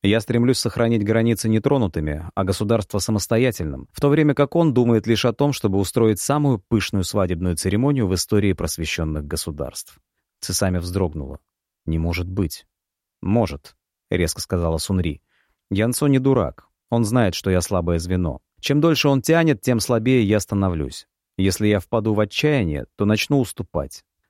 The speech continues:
Саан тоже это знает. Вот почему он торопится прибыть сюда, прежде чем мы с Янсо договоримся». Цесами нахмурилась. «Так вы хотите заключения союза или нет?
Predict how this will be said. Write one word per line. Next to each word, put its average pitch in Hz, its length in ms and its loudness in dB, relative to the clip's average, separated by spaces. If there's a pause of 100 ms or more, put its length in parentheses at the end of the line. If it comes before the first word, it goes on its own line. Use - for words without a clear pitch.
(160)
Саан 165 400 -2
тоже 110 300 2
это 104 180 2
знает. 95 580 -2 (120)
Вот 92 260 -2
почему 101 380 0
он 123 100 2
торопится 95 460 -2
прибыть 90 340 -2
сюда, 98 380 -2
прежде 92 400 -2
чем 87 180 -4
мы 85 140 -2
с - 100 -10
Янсо 78 400 -2
договоримся». 95 680 -2 (800)
Цесами 87 340 -2
нахмурилась. 82 680 -4 (440)
«Так - 160 -2
вы 104 120 2
хотите 127 580 -2
заключения 143 560 0
союза 95 460 0
или 110 260 -2
нет? 113 420 -2